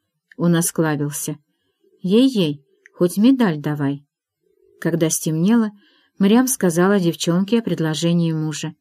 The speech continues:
Та долго молчала. "Он хочет получить ответ завтра к утру", напомнила Мариам.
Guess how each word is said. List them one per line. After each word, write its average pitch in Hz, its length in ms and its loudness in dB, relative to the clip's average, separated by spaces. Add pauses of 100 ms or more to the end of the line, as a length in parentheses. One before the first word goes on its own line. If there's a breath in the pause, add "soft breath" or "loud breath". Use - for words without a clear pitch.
(560)
Та 220 180 2
долго 165 400 0
молчала. 147 600 -4 (640)
"Он 180 180 0
хочет 214 460 0
получить 175 440 -2
ответ 175 460 0
завтра 175 400 -2
к 185 80 -6
утру", 196 420 -2 (520)
напомнила 156 760 -2 (220)
Мариам. 160 500 0